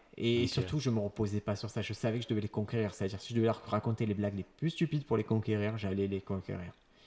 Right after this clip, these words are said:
Speaker 1: Et tout ce dont on, tout le matériel que j'ai pu écrire grâce à Paco, quoi, et il y en a, j'en ai exploité qu'un cinquième, mais les quatre cinquièmes, c'était des... des balles que j'avais dans le pistolet.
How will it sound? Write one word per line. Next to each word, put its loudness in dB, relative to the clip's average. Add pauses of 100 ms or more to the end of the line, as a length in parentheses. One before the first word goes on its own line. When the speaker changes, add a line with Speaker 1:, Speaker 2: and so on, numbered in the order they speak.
(480)
Speaker 1:
Et 6 (400)
tout 2
ce 0
dont 4
on, 4
tout 0
le 6
matériel 0
que -4
j'ai 0
pu 0
écrire 0
grâce -4
à -2
Paco, -2
quoi, -2 (720)
et 4
il 4
y 4
en 2
a, 2
j'en 0
ai 4
exploité 0
qu'un 0
cinquième, -2 (680)
mais 4
les 2
quatre -2
cinquièmes, 2
c'était 0
des... 2
des 4
balles 2
que -2
j'avais 4
dans 4
le 4
pistolet. -2